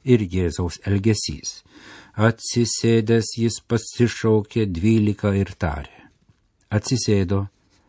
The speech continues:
pasišaukė, tarė. Tai išsireiškimai, kurie žydų tradicijoje nurodo, kad tai, kas po to įvyks, turi ypatingą reikšmę. Ganytojas klausė mokinių,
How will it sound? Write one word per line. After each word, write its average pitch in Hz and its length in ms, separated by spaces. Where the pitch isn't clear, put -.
pasišaukė, 92 760
tarė. 85 440
Tai 127 140
išsireiškimai, 139 1120
kurie 110 540
žydų 104 360
tradicijoje 90 800
nurodo, 117 560
kad - 260
tai, 92 240
kas - 320
po 85 280
to 98 300
įvyks, 82 580
turi 104 280
ypatingą 107 840
reikšmę. 80 540
Ganytojas 104 680
klausė 101 400
mokinių, 92 460